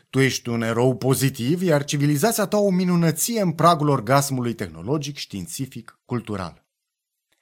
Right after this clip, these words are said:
Now, really, faceți comparația între aceste texte și realitatea cumplită a creșterii și descreșterii imperiilor.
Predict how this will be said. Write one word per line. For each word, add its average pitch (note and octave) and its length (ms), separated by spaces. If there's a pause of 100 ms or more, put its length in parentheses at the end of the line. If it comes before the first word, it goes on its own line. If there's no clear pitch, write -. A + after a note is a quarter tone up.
(300)
Now, D3+ 540 (300)
really, A2 460 (260)
faceți F3+ 540
comparația C#3 640
între A2+ 160
aceste A#2+ 400
texte C#3 440
și C#3+ 200
realitatea C3+ 500
cumplită C#3+ 500
a B2 80
creșterii C#3 440
și A#2+ 140
descreșterii C3 640
imperiilor. F2 800